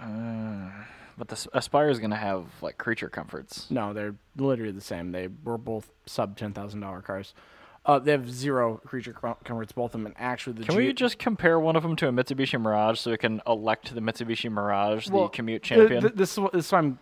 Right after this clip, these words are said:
Speaker 2: I'm getting at. The Ford Aspire has rear drum brakes and super small front brakes, and
Speaker 1: So does the Geo Metro.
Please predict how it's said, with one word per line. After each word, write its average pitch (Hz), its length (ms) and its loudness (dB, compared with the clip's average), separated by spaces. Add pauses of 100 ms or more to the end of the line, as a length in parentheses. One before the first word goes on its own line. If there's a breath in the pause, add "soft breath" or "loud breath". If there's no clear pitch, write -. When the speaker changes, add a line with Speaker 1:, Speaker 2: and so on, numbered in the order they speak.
Speaker 2:
I'm 143 160 0
getting 123 300 -4
at. 62 240 -12 (640 soft breath)
The 165 100 -2
Ford 220 240 8
Aspire 156 560 6 (420)
has 139 520 0
rear 139 240 0
drum 156 300 4
brakes 127 580 -2
and 113 260 -2
super 143 300 0
small 143 240 4
front 135 280 2 (840)
brakes, 104 680 -8
and 117 480 -4
Speaker 1:
So 90 340 -4
does 92 220 -4
the 87 80 -8
Geo 92 180 -4
Metro. - 460 -6